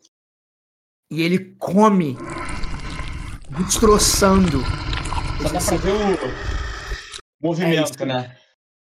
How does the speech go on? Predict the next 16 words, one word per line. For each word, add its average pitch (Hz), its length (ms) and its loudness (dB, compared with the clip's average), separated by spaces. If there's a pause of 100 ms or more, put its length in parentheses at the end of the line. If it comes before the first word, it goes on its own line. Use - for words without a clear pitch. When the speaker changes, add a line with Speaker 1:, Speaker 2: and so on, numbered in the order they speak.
(120)
Speaker 1:
E 196 240 4
depois 175 420 2
ele 180 140 6
parte 147 400 -4
pra 139 120 -8
cidade. - 520 -10 (680)
Você 143 220 0
Speaker 2:
Tá. 151 40 -4
Speaker 1:
vê 165 120 2
que, 170 520 2 (260)
que 175 100 -6
no 190 80 2
momento 185 480 0
em 185 80 -2
que 175 100 -2
você 165 580 -4